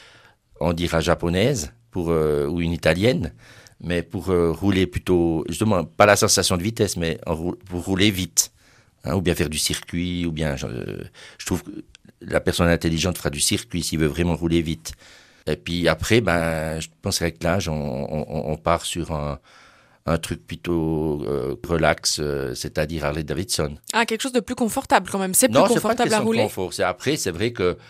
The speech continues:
Speaker 1: euh, si on roule entre, euh, quatre-vingts et cent vingt, c'est quand même moins risqué que de rouler entre, euh, cent et, et trois cents, ou je ne sais vrai combien, les,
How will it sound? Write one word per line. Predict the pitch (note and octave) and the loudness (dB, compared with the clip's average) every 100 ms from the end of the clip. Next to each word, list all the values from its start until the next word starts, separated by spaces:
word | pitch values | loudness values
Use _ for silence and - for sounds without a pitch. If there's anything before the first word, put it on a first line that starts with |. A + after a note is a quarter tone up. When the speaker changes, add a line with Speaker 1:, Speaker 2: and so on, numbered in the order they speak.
| - - - - | -20 -20 -20 -10
Speaker 1:
euh, | G2 G2 | -6 -4
si | - A2+ | 0 2
on | G#2+ | 2
roule | G#2+ G#2+ | 0 0
entre, | G2 - - | 0 -2 2
euh, | F2+ F2 F2 | 4 4 2
quatre-vingts | - G2+ - G#2 G2 F#2+ | 0 0 2 2 2 2
et | |
cent | - F#2 | 0 0
vingt, | F2 F2 G#2+ C3+ - - _ _ _ _ _ | 0 2 2 0 -4 -16 _ _ _ _ _
c'est | - E2 | -10 -2
quand | F#2 | 0
même | F#2 | 2
moins | F#2+ | 2
risqué | F#2+ - - F#2+ | 0 -2 0 0
que | F#2 | 0
de | E2+ | -2
rouler | F#2 F#2 F#2+ F#2 | -2 0 2 2
entre, | E2 D#2+ - | 0 -4 -4
euh, | D#2+ D2+ D2 C#2+ C#2 | -2 0 0 -2 -2
cent | - F#2+ F#2 | 0 0 -2
et, | E2+ D#2+ D#2 C#2+ C#2 C#2+ A1 | -2 -2 -4 -4 -6 -6 -8
et | - D#3+ | -8 -8
trois | - D#2+ | 2 4
cents, | F2 - D3 | 4 2 0
ou | F2 | -2
je | D#2+ | -4
ne | |
sais | - D#2 | -2 0
vrai | E2+ | 0
combien, | - F#2 A#2 A#2+ | 0 -2 -2 -2
les, | E2+ D#2 D2+ | -2 -2 -6